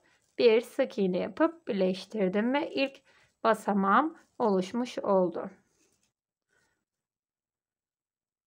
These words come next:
Şimdi ikinciyi yaparken daha net anlayacağız. Sık iğnemizi yapmıştık. Bir sonraki büyük boşluğumuza batıp üç tane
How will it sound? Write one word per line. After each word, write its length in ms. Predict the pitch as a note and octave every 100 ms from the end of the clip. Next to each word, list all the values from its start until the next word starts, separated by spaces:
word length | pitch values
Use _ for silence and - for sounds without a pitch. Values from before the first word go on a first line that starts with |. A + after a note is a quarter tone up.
| _ _ _ _ _ -
Şimdi 340 | F#4 E4 A#3
ikinciyi 560 | A#3 - D4+ C4+ C4+ C4
yaparken 760 | C4 - A3 F#3+ A#3+ C#4+ D4+
daha 160 | A3+ G3+
net 320 | F#3+ G3+ -
anlayacağız. 880 | C4 C4 C4 B3+ B3+ C4+ C4+ - - _ _ _ _ _ _ _ _ _ _ _
Sık 360 | - D#4+ D#4 B3+
iğnemizi 440 | G#3+ G3 F#3+ A#3+
yapmıştık. 840 | A3+ - G#3+ A3 - - A#3 - - -
Bir 140 | D4+
sonraki 840 | C#4+ - A#3 G3+ F#3 F#3+ C4 D4+ - - _ _ _ _ _ -
büyük 260 | C4+ C4+ A3
boşluğumuza 760 | G#3 G3+ G3 G3 F#3+ G3 F#3+
batıp 500 | B3 B3 A3+ A#3 C4+ F4+
üç 240 | E4+ -
tane 800 | A3 G3 F#3+ F#3+ G3 A#3 D#4